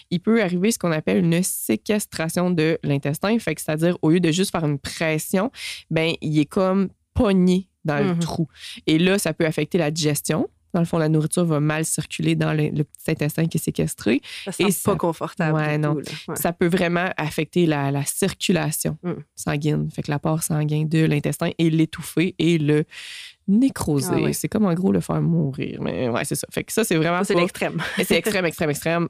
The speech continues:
Speaker 1: Super rare. Mais, euh, justement, ça mérite d'être vérifié par un médecin si on a un doute. Parce que ça va être assez, euh, si l'intestin,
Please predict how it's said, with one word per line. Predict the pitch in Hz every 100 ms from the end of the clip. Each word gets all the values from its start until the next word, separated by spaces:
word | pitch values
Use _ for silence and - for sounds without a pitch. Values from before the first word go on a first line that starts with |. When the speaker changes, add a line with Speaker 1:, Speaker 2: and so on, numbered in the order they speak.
| _
Speaker 1:
Super | - - 185 151
rare. | 139 143 175 - - -
Mais, | 156 156 160 170 -
euh, | 139 135 135 143
justement, | 156 - 139 151
ça | 151
mérite | 143 139 151 151
d'être | 151 143 - -
vérifié | 147 156 151 - 165
par | 143
un | 147
médecin | 139 - 160
si | -
on | 147 139
a | 151 -
un | 143
doute. | 135 131 - - - _ - - -
Parce | 143
que | 170
ça | 160
va | 160 170
être | 180
assez, | 170 226 226
euh, | 151 131 131 139 _ _ _ _ _ _ _ - -
si | 208 -
l'intestin, | 220 226 175 - 180 190